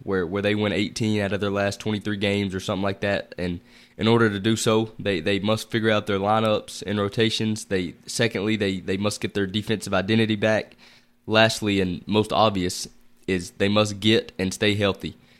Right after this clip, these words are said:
And if those three things happen, they can make a run at it similar to last year, because as we know, as long as LeBron James is on that roster, they have a chance. So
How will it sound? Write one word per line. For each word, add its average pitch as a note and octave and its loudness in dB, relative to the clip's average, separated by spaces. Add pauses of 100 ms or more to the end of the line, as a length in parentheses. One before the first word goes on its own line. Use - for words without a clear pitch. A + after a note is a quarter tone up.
(140)
And F#2+ 0
if F#2+ -4
those A#2 4
three B2 -2
things A#2 -2
happen, A2 -2 (420)
they A2 4
can A2 0
make G#2+ 2
a G#2+ 0
run G2+ 0 (580)
at G2 2
it F#2+ -2
similar A2 2
to G#2 -2
last G2 2
year, G2 0
because F#2+ -4
as G#2 2
we G#2+ 0
know, G2 2
as F#2 -2
long G#2+ 0
as G#2+ -4
LeBron G2+ -2
James G2 -2
is F2+ -10
on F#2+ 0
that F2 0
roster, F2+ -4
they F2+ -4
have F2+ -2
a E2+ -8
chance. - -8 (680)
So F#2 0